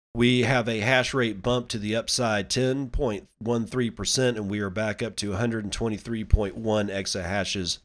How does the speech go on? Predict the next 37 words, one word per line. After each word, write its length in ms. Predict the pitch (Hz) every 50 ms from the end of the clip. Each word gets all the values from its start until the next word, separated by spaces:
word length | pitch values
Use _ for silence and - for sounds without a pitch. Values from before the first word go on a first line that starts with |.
| _ -
per 300 | - 110 101 92 90 80
second. 480 | - - 120 110 104 - 98 87 - _ _ _ _ _ _ _ _ _ -
Ethereum 560 | 131 127 123 - 151 151 151 147 147 143 143
at 120 | 139 139 -
three 280 | - 147 139 131 131
eighty-four, 560 | 131 127 123 113 107 101 - - 165 156 139 120
Bcash 520 | 120 131 127 120 - 127 123 120 - -
at 100 | 123 -
two 160 | - 135 123
sixty, 400 | 117 - - 120 110 - - 117
Litecoin 680 | 107 104 120 139 156 - - - 143 127 120 117 110
fifty-three 1160 | - - 139 127 - 131 120 117 - - 143 131 131 127 127 127 127 127 127 123 123 123 123 -
eighty-nine, 760 | 117 117 113 110 107 113 123 123 123 127 123 123 123 120 - - _ _ _ _ _ -
B 240 | - 127 127 135 131
S 200 | 131 127 120 -
V 260 | 117 117 127 123 120
one 180 | 117 117 117 120
sixty-one, 640 | 117 - 131 120 - - 113 107 107 113 110 110
Ethereum 360 | 110 107 - 156 165 160 147 127
Classic 480 | - 135 127 127 123 - - 123 -
at 120 | 107 - -
five 340 | - 123 120 120 120 101
bucks, 260 | 95 113 117 101 - 101
and 120 | 98 92
Dogecoin, 640 | 113 113 120 120 - - 127 123 110 110 107 104 113
mm, 400 | 131 139 139 135 131 127 123 117
taking 280 | - 127 127 127 131
it 120 | 123 120 123
on 160 | 120 113 113
the 40 | 104
chin, 460 | - - 135 135 127 123 123 113 113
zero 300 | 110 131 135 123 113 110
point 280 | 101 127 123 107 95 95
zero 240 | 101 120 120 117
zero 260 | 110 104 113 107 101 95
two 180 | 101 113 104
five. 480 | 92 - 127 127 127 123 123 120 101